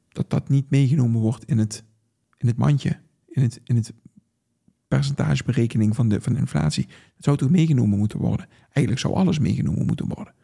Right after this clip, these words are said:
En niet willekeurig wat mensen maar consumeren,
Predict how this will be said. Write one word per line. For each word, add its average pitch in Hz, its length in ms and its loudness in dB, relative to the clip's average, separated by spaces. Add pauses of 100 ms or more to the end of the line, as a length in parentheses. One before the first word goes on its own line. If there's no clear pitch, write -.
(280)
En - 140 0
niet - 280 0 (600)
willekeurig 127 720 0 (560)
wat - 180 -4
mensen 120 460 0 (760)
maar 131 180 0
consumeren, 131 600 0